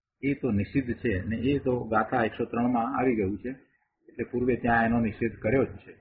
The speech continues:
માટે કહે છે કે દર્શક એવો આત્મા ચેતયતા પ્રભુ ઉદ્ગલ આદિનો નથી, રાગ આદિનો નથી. હવે આગળ કહે છે ત્રણસો બાસઠમાં પાના ઉપર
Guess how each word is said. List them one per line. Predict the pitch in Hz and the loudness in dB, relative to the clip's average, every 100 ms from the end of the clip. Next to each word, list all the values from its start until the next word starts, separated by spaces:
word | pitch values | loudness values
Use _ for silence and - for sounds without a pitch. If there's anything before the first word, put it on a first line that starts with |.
| _ _ _ _ _ _ _ _ _ _ _ _ _ | _ _ _ _ _ _ _ _ _ _ _ _ _
માટે | 113 117 - 131 | 4 4 4 4
કહે | 120 | 4
છે | 120 143 | 4 2
કે | - 117 | 2 0
દર્શક | 104 120 - 214 - - | 2 0 4 2 2 2
એવો | 147 165 160 151 | 4 6 6 6
આત્મા | 120 - 156 151 107 101 - - | 2 2 4 6 6 2 -10 -2
ચેતયતા | 117 117 156 151 131 123 | 0 2 2 4 6 6
પ્રભુ | - 110 131 107 - - _ _ _ _ 110 | 4 -2 0 -2 -4 -16 _ _ _ _ -6
ઉદ્ગલ | 104 165 196 | 0 6 6
આદિનો | 139 127 127 127 110 | 8 6 6 4 4
નથી, | 104 - 135 131 - - | 2 0 -4 -4 -8 -2
રાગ | 104 156 147 | 4 6 6
આદિનો | 123 120 104 | 6 4 2
નથી. | 92 101 - - _ _ _ _ _ _ _ - | -2 -4 -8 -20 _ _ _ _ _ _ _ 2
હવે | 139 | 6
આગળ | 120 110 104 | 8 8 4
કહે | 98 107 | 0 -4
છે | 147 170 _ _ _ | -4 -8 _ _ _
ત્રણસો | 127 123 123 | 0 2 4
બાસઠમાં | 110 - 110 101 | 4 4 0 0
પાના | 95 98 107 | 2 2 2
ઉપર | 117 | 0